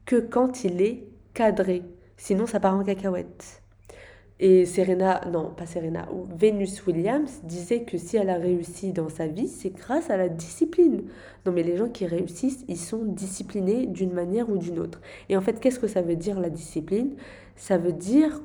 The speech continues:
qu'on est OK pour être dans l'inconfort émotionnel. Ça veut dire qu'on va faire des choses même si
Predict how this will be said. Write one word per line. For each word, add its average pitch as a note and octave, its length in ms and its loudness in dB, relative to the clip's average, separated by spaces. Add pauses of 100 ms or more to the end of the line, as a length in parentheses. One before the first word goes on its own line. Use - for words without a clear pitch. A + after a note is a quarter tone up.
qu'on F3+ 320 0
est G3 260 4 (760)
OK A#3 400 4 (1400)
pour C4+ 520 4 (640)
être B3+ 340 6
dans F3 160 8
l'inconfort A3+ 800 2 (140)
émotionnel. G#3 800 0 (260)
Ça G3 160 4
veut F#3+ 60 6
dire C4 200 4
qu'on F#3+ 140 4
va E3+ 120 0
faire B3+ 320 2
des F#3+ 140 2
choses A3 640 -2 (380)
même B3+ 460 6
si A#3+ 420 -2